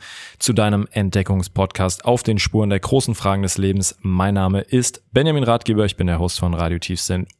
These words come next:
und gemeinsam erkunden wir hier die wirksamsten Prinzipien für ein Leben voller Freiheit, voller Klarheit und voller Tiefsinn. Die Episode habe ich als letztes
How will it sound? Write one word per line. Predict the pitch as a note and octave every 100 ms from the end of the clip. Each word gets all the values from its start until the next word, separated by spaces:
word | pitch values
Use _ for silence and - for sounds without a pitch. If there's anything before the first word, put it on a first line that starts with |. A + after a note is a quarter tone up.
| -
und | F#3+ D#3+ G2 - - -
gemeinsam | F#2+ E2 E2 F2+ A2+ G#2 F#2+ E2+ -
erkunden | F#2+ - A#2+ A#2+ A2
wir | G2+
hier | G#2
die | G2 E2+
wirksamsten | A#2+ - G#2+ F#2+ F#2
Prinzipien | - F#2 - A2 - F#2
für | -
ein | F#2+ F2
Leben | F2 E2+
voller | F#2+ F2+
Freiheit, | - - F#2+ F2+ F#2 - _ - - - _
voller | - - C#3 B2 F2+ -
Klarheit | - - F#2 E2+ F2 E2+ - _ -
und | F#2+ F#2 - _
voller | - - F2+ E2+ E2+ E2 _ -
Tiefsinn. | C#3 C3+ - C3+ G#2 F#2 _ - - - - - _ _ _ _ C#3
Die | D3+ - -
Episode | D#3+ E3 D3 D3+ C3+
habe | B2 B2
ich | -
als | A2+ A2+ A#2+ - - - -
letztes | A2 G#2+ G#2+ D#3 - D3 C3+